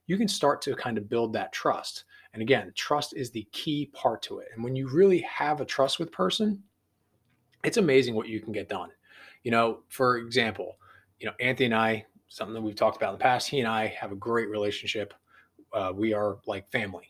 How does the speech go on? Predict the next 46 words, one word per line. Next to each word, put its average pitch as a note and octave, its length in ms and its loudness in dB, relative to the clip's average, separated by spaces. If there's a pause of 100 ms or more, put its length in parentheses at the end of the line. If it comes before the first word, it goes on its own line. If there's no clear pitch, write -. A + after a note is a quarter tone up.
(120)
You G#2+ 80 -12
know, F#2+ 140 -2
he's, G2+ 200 -6
he's G#2 240 -10
one B2 120 4
of A#2 60 2
my A2+ 120 2
best G#2+ 240 2
friends. G#2+ 280 0
He's G#2 140 -6
like G#2+ 140 -4
a - 20 -8
brother G2+ 280 0
to G2+ 60 -6
me, G2 280 -8 (400)
and G#2+ 260 -4
I D#3 80 0
trust D#3 320 2
him, - 80 -14 (480)
and A2 300 0
he - 340 -2
trusts C#3 300 6
me. A2 260 -2
So G#2 140 -4
when A2 100 0
it G#2+ 80 -4
comes F3+ 300 0
to E3+ 120 0
how C#3 220 2
we C#3+ 140 4
run B2 200 -2
our A#2 80 2
business A#2 440 -2
and G#2+ 80 -4
the F#2+ 40 -6
things A#2 240 -4
that A2+ 140 -4
we G#2 80 -4
do, G#2 300 -2 (380)
do C3 80 -8
we A3 120 2
agree C3+ 520 2
on B2+ 300 -2
every C3+ 300 2
single C#3+ 460 2 (100)
decision? C#3 500 0